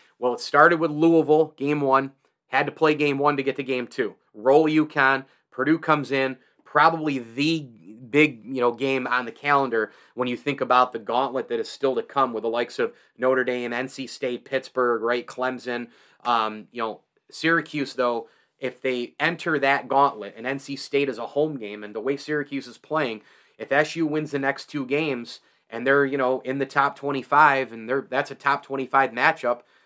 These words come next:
right? I mean, that both teams will be in the top twenty-five. N C State, uh, you're gonna get a better spot, you know, in terms of, of T V. Uh, it'll probably be an E S P N game. It might even be a night game. Uh, there's a lot riding on that game. I get it.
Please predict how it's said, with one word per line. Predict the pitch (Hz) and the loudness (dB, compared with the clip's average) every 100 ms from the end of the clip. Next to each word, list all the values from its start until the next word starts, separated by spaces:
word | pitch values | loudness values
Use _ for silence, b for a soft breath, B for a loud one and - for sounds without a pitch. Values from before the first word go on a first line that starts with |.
| b | b
right? | 120 139 139 _ _ _ _ _ - | 0 2 0 _ _ _ _ _ -18
I | - 123 | -12 -8
mean, | 120 | -4
that | 131 131 | -4 -2
both | 127 147 143 | 2 2 0
teams | 151 139 | -8 -6
will | 143 | -6
be | 139 | -4
in | 123 | -2
the | |
top | 139 135 - | 0 0 0
twenty-five. | 135 117 143 143 135 - | -8 -2 2 2 2 -6
N | 123 | -8
C | - 135 | -6 -10
State, | - 147 139 - B B B | 2 4 4 0 B B B
uh, | 113 117 117 | -2 -2 -2
you're | 131 | -2
gonna | 131 139 | 0 2
get | 135 | 0
a | 117 | 0
better | 127 131 139 | 0 2 0
spot, | - - 135 135 147 _ _ | -2 -4 2 2 2 _ _
you | 127 | -4
know, | 123 | -2
in | 113 | -2
terms | - 135 127 120 | -4 -4 -4 -6
of, | 117 - | -8 -10
of | 117 107 | -12 -12
T | - 143 | -12 -12
V. | 120 139 160 165 b b b | -8 -8 -8 -12 b b b
Uh, | 107 107 | -10 -8
it'll | 113 110 | -6 -4
probably | - 139 143 131 | 0 2 2 0
be | 139 143 | 0 0
an | |
E | 139 143 | 2 2
S | 135 | 0
P | - 143 | -2 -2
N | 139 135 | -2 0
game. | 143 135 | 0 0
It | 98 | -2
might | 127 | -4
even | 139 135 | -4 -6
be | 131 | -6
a | 110 | -6
night | 101 113 139 | -6 -6 -6
game. | 147 151 151 156 b b b b | -6 -6 -6 -8 b b b b
Uh, | 113 117 | -4 0
there's | 135 139 | 2 4
a | 143 | 2
lot | 120 131 151 135 | 0 0 -2 0
riding | 139 147 143 135 | 2 4 2 -4
on | 127 131 135 135 | -2 0 0 0
that | 131 123 | 0 0
game. | 135 147 | -2 0
I | 117 107 | 0 -2
get | 120 151 | -2 0
it. | 120 | -2